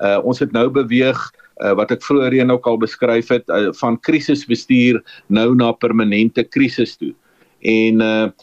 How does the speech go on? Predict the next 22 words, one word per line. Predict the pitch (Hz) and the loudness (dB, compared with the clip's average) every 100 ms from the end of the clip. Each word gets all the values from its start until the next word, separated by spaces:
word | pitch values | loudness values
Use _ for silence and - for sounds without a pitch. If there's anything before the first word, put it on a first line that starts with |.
| - | -4
mens | 123 - | -4 -2
kan | 139 | 0
maar | 143 | 0
net | 147 160 | 0 -2
hoop | 110 139 143 107 | 0 -2 0 -2
nou | 110 120 | 0 2
met | 120 | 2
die | 117 | 0
verkiesing | - - 151 147 139 - | -2 -2 -2 -2 -4 -2
van | 123 | 0
die | 120 | 0
A | - 120 | 0 0
N | 120 | 0
C | 117 - 127 | -2 -2 0
en | 123 107 104 101 | 2 0 -4 -8
met | 101 | -18
die | 101 | -14
verskywing | 120 - - 135 139 139 143 143 131 _ _ _ | -16 -14 -4 -2 0 0 0 -2 -6 _ _ _
van | - 127 113 117 | -10 -4 -2 0
die | 110 110 107 | 0 0 0
verantwoordelikheid | - 110 110 104 101 117 135 135 131 131 127 - | -2 -2 -2 -2 -2 0 -2 -4 -2 -4 -6 -4
van | 113 110 107 | -2 -2 -4